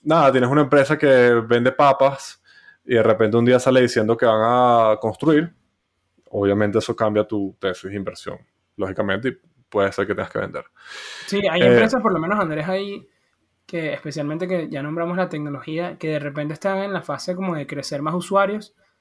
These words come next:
Speaker 2: y de un día para otro es como que, "No, mira, ahora lo que quiero es monetizar los usuarios que ya tengo". Como que, "Eh, ¿qué?".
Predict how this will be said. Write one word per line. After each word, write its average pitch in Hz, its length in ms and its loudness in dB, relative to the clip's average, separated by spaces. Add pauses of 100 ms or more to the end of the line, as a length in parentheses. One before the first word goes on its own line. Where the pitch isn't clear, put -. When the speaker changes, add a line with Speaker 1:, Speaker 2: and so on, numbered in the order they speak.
(240)
Speaker 2:
y 147 380 -2
de 147 100 -4
un 151 120 -4
día 170 160 0
para 185 140 4
otro 160 120 -2
es 170 60 -10
como 196 180 -4
que, 165 120 -4
"No, 185 140 0
mira, 180 200 0
ahora 151 160 -2
lo 190 100 -4
que 160 100 -8
quiero 160 160 -8
es 170 60 -6
monetizar 151 480 -4
los 175 140 -4
usuarios 160 240 -8
que 180 80 -6
ya 143 100 -4
tengo". 139 240 -10 (100)
Como 156 160 -10
que, 139 220 -12 (300)
"Eh, 180 200 -12
¿qué?". 226 260 -8